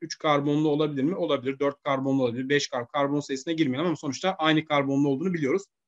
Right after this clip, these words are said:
O zaman bu da doğrudur. Cevabımız iki ve üç. Peki son sorumuz gelsin arkadaşlar.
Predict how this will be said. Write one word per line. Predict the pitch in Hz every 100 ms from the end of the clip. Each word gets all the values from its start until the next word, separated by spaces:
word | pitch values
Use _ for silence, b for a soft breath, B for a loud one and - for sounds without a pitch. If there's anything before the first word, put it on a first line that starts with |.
| _
O | 147
zaman | 131 151 185 165
bu | 147
da | 147 135 - 131
doğrudur. | 156 151 147 175
Cevabımız | 147 143 127 120 175 185 -
iki | - - 139
ve | 170
üç. | 117 - - _ _ _ _ _ _ _ _ _ _ _ -
Peki | 220 208 175 165
son | 160 - 202 202 202
sorumuz | 202 180 170 175 190 175
gelsin | 160 160 151 147 - 151 147
arkadaşlar. | 139 135 127 131 123 - 160 165 160 -